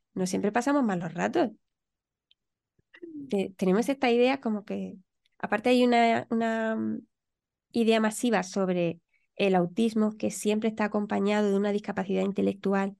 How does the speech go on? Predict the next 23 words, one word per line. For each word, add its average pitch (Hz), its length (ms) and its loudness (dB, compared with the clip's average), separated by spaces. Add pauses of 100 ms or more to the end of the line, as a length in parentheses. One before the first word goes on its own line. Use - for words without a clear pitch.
(320)
cosa 202 320 -4
que 185 120 -2
no 180 220 2
es 196 160 0
cierto. 180 480 -4 (960)
El 175 80 -4
autismo 220 320 2
está 254 400 -2 (100)
en 196 240 -4
todas 202 420 0
las 180 100 -4
condiciones 180 500 -4
de 175 80 -4
vida, 165 280 -12 (600)
en 185 240 0
todas 208 320 2
las 214 120 -2
configuraciones, 196 1000 -2 (440)
eh, 185 400 2
neurobiológicas, 185 920 0
físicas, 185 800 -4 (220)
es 202 160 -6
extensivo. 202 680 -4